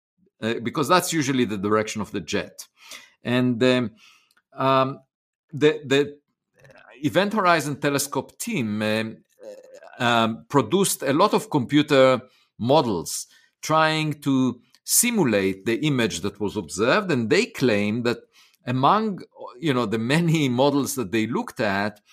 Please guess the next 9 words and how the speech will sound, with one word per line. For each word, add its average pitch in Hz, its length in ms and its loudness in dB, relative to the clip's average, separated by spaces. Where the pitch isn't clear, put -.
the 117 140 -2
ones 156 420 0
that 143 160 0
appeared 139 440 2
most 131 320 0
consistent 170 840 0
with 120 160 -2
the 104 100 0
data, 139 600 -2